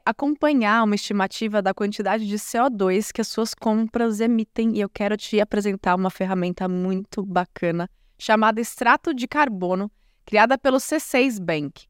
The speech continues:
Ela tá disponível no próprio aplicativo do banco, de forma cem por cento gratuita e também, é, ela não tem fins lucrativos. Essa ferramenta estima a nossa pegada de carbono ao longo do mês,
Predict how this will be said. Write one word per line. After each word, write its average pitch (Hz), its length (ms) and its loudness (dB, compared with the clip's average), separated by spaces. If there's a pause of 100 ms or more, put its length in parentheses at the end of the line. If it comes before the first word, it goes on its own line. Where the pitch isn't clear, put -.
Ela 180 140 0
tá 202 100 0
disponível 220 420 -2
no 220 120 0
próprio 220 340 0
aplicativo 247 640 -2
do 175 80 -4
banco, 165 400 0 (260)
de 190 120 -4
forma 214 360 0
cem 320 240 -2
por 330 140 -4
cento 240 320 0
gratuita 202 580 0
e 220 120 -6
também, 214 520 2
é, 196 260 0
ela 202 180 2
não 240 120 0
tem 226 300 0
fins 202 300 -2
lucrativos. 196 840 -4 (400)
Essa 330 220 0
ferramenta 277 520 2
estima 233 680 0
a 196 100 -2
nossa 202 260 0
pegada 208 440 0
de 214 100 -6
carbono 220 640 0
ao 226 160 4
longo 262 400 2
do 294 160 -4
mês, 254 440 -2